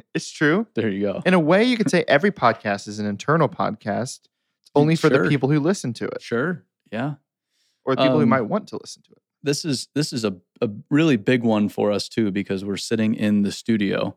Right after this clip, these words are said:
Speaker 1: Mm-hmm.
Speaker 2: We're breaking in the studio.
Speaker 1: Dirt Talk Studios.
Speaker 2: Yeah, we're, we're testing out the new microphones. We're, we're, we're brainstorming with the desk layout. We're trying to wear the leather chairs here. We're,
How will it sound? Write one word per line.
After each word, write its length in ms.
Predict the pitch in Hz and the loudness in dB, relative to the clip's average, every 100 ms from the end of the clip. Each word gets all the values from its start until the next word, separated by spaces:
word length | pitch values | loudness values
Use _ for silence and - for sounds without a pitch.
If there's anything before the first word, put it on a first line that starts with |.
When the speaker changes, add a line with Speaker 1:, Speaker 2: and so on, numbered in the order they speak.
| - | -12
Speaker 1:
Mm-hmm. 380 | 120 123 - 147 | -8 -8 -6 -4
Speaker 2:
We're 100 | 113 | -4
breaking 420 | 107 117 127 120 | 0 2 2 2
in 80 | 107 | 2
the 80 | 104 | 0
studio. 640 | - 101 95 95 90 - _ _ | -2 -4 -2 -2 -4 -6 _ _
Speaker 1:
Dirt 200 | 135 120 | -4 -2
Talk 160 | 135 131 | -2 -4
Studios. 500 | - 190 123 104 - | -6 -2 -2 -4 -4
Speaker 2:
Yeah, 180 | 120 104 | 0 0
we're, 220 | 101 104 | 0 -2
we're 120 | 117 | -6
testing 440 | - 139 131 131 123 | -4 -2 -2 0 2
out 200 | 127 120 | 2 2
the 80 | |
new 120 | 120 123 | 4 4
microphones. 920 | 120 120 117 - 113 117 113 110 107 | 4 0 -4 0 2 2 2 2 -2
We're, 260 | 104 101 - _ _ _ - | -2 -2 -4 _ _ _ -2
we're, 320 | 107 101 104 | 0 2 0
we're 380 | 120 104 95 98 _ _ _ _ _ _ | 0 2 0 -4 _ _ _ _ _ _
brainstorming 920 | 131 139 147 127 - 143 131 131 127 123 | 2 6 6 2 2 2 4 4 4 2
with 140 | 120 | 0
the 80 | 117 | -2
desk 460 | 113 120 117 - 147 | 2 2 0 -4 0
layout. 580 | 135 120 117 117 120 | 2 2 4 2 0
We're 300 | 120 110 101 _ _ _ _ _ _ _ _ | 0 0 0 _ _ _ _ _ _ _ _
trying 280 | - 135 120 | -4 -2 0
to 220 | 113 107 _ _ - | -2 -4 _ _ -2
wear 380 | 135 156 151 143 | 4 6 6 4
the 100 | 131 | 4
leather 360 | 131 135 127 | 4 4 2
chairs 520 | 110 127 120 131 120 | 0 0 2 2 -2
here. 480 | - 120 120 120 117 | -2 -2 0 0 -2
We're, 420 | 117 131 170 151 | -2 -2 -2 -2